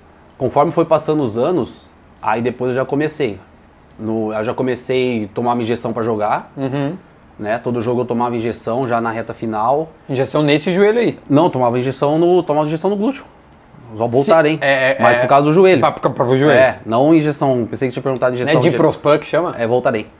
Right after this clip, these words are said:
Speaker 2: É, voltarei.
Speaker 1: Aí te deixa com dezoito anos.
Speaker 2: Uh!
Speaker 1: Não, aí tu
Speaker 2: Gente, bo-,
Speaker 1: vicia.
Speaker 2: isso não é dope? Isso pode?
Speaker 1: Não, não, não, não é dope. Nem pode, se fosse do-, não, a gente
Speaker 2: Não,
Speaker 1: não usa
Speaker 2: óbvio,
Speaker 1: nada,
Speaker 2: eu
Speaker 1: né?
Speaker 2: sei.
Speaker 1: Nem
Speaker 2: Eu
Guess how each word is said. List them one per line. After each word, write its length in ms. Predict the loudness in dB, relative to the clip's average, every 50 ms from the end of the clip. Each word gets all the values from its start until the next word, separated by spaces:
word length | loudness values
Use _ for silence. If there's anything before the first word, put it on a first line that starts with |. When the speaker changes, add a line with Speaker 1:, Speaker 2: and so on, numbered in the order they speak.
| -20 _
Speaker 2:
É, 80 | -14 -8
voltarei. 420 | -6 -6 -6 -4 -6 -8 -8 -10 -14 -20 -18
Speaker 1:
Aí 200 | -12 -8 -6 -6 -8
te 100 | -8 -8
deixa 560 | -6 -6 -6 -6 -6 -6 -4 -2 -2 -2 -2 -4 0
com 80 | 0 2
dezoito 480 | 2 2 4 4 4 4 6 6 4
anos. 240 | 6 6 6 8 8
Speaker 2:
Uh! 120 | 8 8 6 6
Speaker 1:
Não, 340 | 6 8 8 8 8 6 6
aí 480 | 6 6 8 8 8 8 8 8 6 6 6
tu 40 | 6 6 6
Speaker 2:
Gente, 120 | 8 6 8
bo-, 120 | 8 6
Speaker 1:
vicia. 300 | 6 8 8 8 6 6
Speaker 2:
isso 160 | 6 4 4
não 180 | 4 6 6 4
é 60 | 4
dope? 440 | 4 4 4 4 4 2 2 0 -2
Isso 200 | -2 -2 -2 -4
pode? 280 | 0 0 2 2 4 4
Speaker 1:
Não, 200 | 4 4 4 4
não, 200 | 4 2 2 2
não, 180 | -2 -4 -6 -8
não 120 | -6 -6
é 60 | -6
dope. 260 | -6 -6 -10 -14 -16 -20 -20 -20 -20 -20 -20 -20 -20 -20 -20 -14 -8
Nem 120 | -4 -4 -2
pode, 280 | 0 2 2 2 2
se 40 | -2 -4
fosse 120 | -6 -6
do-, 160 | -6 -6 -4
não, 160 | -2 -2 0
a 60 | 0 2
gente 100 | 2 4
Speaker 2:
Não, 100 | 6 6
Speaker 1:
não 100 | 8 8
usa 100 | 8 6
Speaker 2:
óbvio, 160 | 6 4 4
Speaker 1:
nada, 200 | 4 4 4 4 4
Speaker 2:
eu 40 |
Speaker 1:
né? 140 | 4 4 4
Speaker 2:
sei. 100 | 4 4 4 4 2
Speaker 1:
Nem 20 | 2
Speaker 2:
Eu 60 | 0